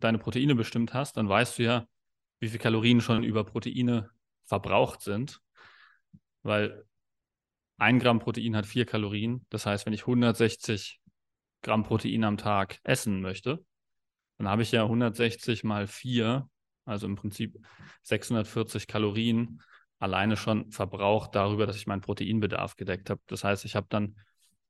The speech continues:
entsprechend nur noch ein bisschen was übrig, was ich auf Kohlenhydrate und Fette verteilen kann. Und da Fette auch wichtig sind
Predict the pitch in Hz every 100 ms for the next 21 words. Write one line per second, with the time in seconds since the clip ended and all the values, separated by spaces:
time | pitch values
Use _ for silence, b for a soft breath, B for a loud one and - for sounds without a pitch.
0 | _ _ 107 - - 101 107 - 110 104
1 | 104 104 104 117 107 101 123 113 120 110
2 | - - _ _ _ 110 107 101 - 117
3 | 113 104 104 104 107 90 - 120 110 107
4 | 98 104 101 107 113 120 151 b b b
5 | _ _ _ _ _ - 101 95 117 120
6 | 101 110 127 104 120 - 107 - 101 113
7 | -